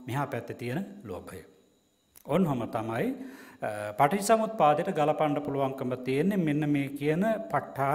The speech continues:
ණය ක්‍රමය. එතකොට දැන් මේක ඇතැම් ඇතැම් තැන්වල ගැලපුන්නේ නැහැ. දැන්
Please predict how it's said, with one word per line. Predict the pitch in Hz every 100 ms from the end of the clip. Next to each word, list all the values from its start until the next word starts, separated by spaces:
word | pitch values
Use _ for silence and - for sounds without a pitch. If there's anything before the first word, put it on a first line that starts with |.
| 175
ණය | 175 139 113
ක්‍රමය. | 104 87 82 - - - -
එතකොට | - 127 190 196
දැන් | 202 190
මේක | 185 185
ඇතැම් | 139 - 185 185
ඇතැම් | 190 196
තැන්වල | 190 185 196 226
ගැලපුන්නේ | 180 170 175 226 208
නැහැ. | 214 165 - - - - -
දැන් | - 98 95